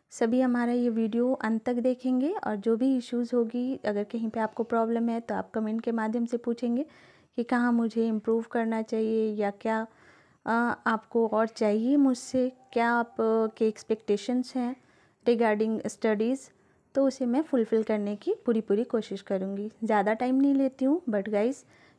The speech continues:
इतना कहना चाहूँगी कि अगर आप हमारे इस चैनल पर न्यू हैं तो प्लीज़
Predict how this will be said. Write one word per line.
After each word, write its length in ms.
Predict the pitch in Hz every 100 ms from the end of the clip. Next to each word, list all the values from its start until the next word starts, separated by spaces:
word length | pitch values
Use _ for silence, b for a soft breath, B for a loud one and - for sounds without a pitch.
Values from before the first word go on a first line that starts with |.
| -
इतना 300 | 214 269 269
कहना 320 | 269 247 240
चाहूँगी 480 | 247 233 240 254 392 B B _
कि 80 | 220
अगर 240 | 220 277
आप 140 | 285 277
हमारे 380 | 262 254 254 254
इस 100 | 254
चैनल 300 | 262 247 240
पर 160 | 247
न्यू 220 | 254 247
हैं 180 | 240 320
तो 160 | 359 214
प्लीज़ 460 | 220 208 226 -